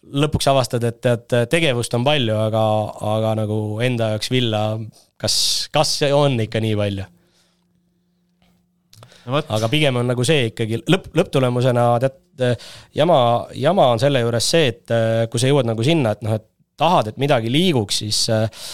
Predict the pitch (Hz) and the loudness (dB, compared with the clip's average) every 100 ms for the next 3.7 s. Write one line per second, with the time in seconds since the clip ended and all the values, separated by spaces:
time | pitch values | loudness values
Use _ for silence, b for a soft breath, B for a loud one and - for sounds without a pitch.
0 | B B B - 170 131 160 131 107 127 | B B B 0 2 4 2 2 0 -2
1 | 135 156 151 131 131 95 90 98 98 101 | 0 2 2 2 0 -2 -6 -10 -12 -12
2 | 117 101 101 104 104 107 104 104 104 104 | -8 -6 -4 -4 -4 -6 -6 -8 -10 -10
3 | 104 104 104 107 107 117 | -10 -10 -10 -8 -6 -2